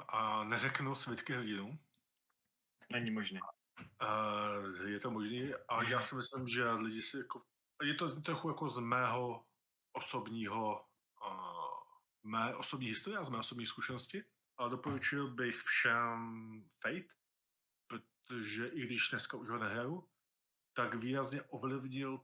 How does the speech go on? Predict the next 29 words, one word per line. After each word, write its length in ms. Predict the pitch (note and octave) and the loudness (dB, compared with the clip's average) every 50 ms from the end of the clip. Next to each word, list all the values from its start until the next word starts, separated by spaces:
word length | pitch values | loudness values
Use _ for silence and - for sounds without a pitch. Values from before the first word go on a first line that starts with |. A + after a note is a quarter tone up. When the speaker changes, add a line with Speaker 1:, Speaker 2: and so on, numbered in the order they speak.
| _ _ | _ _
Speaker 1:
to, 180 | - C3+ C3 C3 | -2 0 2 2
jakým 320 | C3 B2 - - C3 C3 | 2 0 -2 -6 -8 -8
způsobem 540 | - - - - A#2+ - - A#2 A#2+ B2 A#2 | -8 -10 -10 -10 -8 -8 -6 -4 -4 -4 -4
jsem 160 | - - B2+ | -4 -6 -6
se 200 | B2 - - B2+ | -6 -6 -4 -4
začal 500 | B2 B2 A#2+ - - B2 A#2 A#2 - - _ _ - - | -4 -4 -2 -2 0 0 0 0 -2 -6 _ _ -20 -20
dívat 320 | A#2 A#2 A2 A#2+ A#2 A#2 A#2 - - | -18 -6 -2 0 0 0 0 -4 -8
na 360 | A#2 A2 A2 A2 A2 G#2+ G#2 | -2 2 4 4 4 4 2
herní 320 | G2 G2+ A2 A2 A2 G#2+ F2+ | 2 0 -2 -4 -4 -6 -6
hry. 240 | G2+ A#2 D#3 F#3 _ _ _ _ _ _ _ _ _ _ _ _ _ _ - | -6 -6 -6 -8 _ _ _ _ _ _ _ _ _ _ _ _ _ _ -4
I 280 | A#2 A2 G#2 G#2+ A#2+ B2 A#2 - | -2 -2 0 -2 -2 -4 -4 -4
na 120 | B2 B2 | -4 -4
to 120 | B2 - A#2+ | -2 -2 -4
jsem, 360 | - - - A#2+ A#2 A#2 A2+ A2+ A#2 A#2 A2+ A2+ | -4 -2 -4 -4 -2 -2 -2 0 0 2 2 2
jak 80 | A2+ A2+ | 0 -2
jsem 140 | - B2+ A#2 | -4 -6 -6
se 100 | - B2+ | -4 -4
začal 220 | A2+ - B2 A#2 | -2 0 -2 -2
dívat 300 | A2+ A2 A2+ A#2 A#2 A2+ | -2 -4 -2 -2 -2 0
na 100 | A2 A2 | 0 0
vyprávění 480 | G#2+ A2 A2 - A2 G#2+ G#2+ G#2+ A2+ G#2+ | 0 0 0 2 2 4 4 2 -2 -4
příběhu 440 | - - A#2 A#2+ A#2+ - D#3+ C#3+ | -4 -4 -4 -2 -2 -2 -2 -2
a 40 | G2+ | -2
jak 140 | A#2 A#2 - | -4 -6 -4
jsem 140 | - A#2+ G#2+ | -6 -4 -2
začal 340 | A2 G#2 - B2+ A#2 A2 - | 0 0 2 2 0 -2 -2
vnímat 440 | B2 A#2+ A#2 A#2 A2+ A2+ A2 G#2+ G#2+ - - _ _ _ _ _ _ _ _ _ _ _ - - | -6 -10 -4 0 2 4 4 4 2 0 -4 _ _ _ _ _ _ _ _ _ _ _ -4 -2
dynamiku 720 | A#2+ A#2 A#2 A2+ A2+ A2+ A2 - - - A#2+ A#2 A#2 A2+ G#2 | 2 2 4 4 2 0 -2 -4 -4 -2 0 0 0 0 -2
nějakých 400 | G#2+ A2 A2+ A2+ - - A2+ - | 0 0 0 0 -2 -6 -18 -18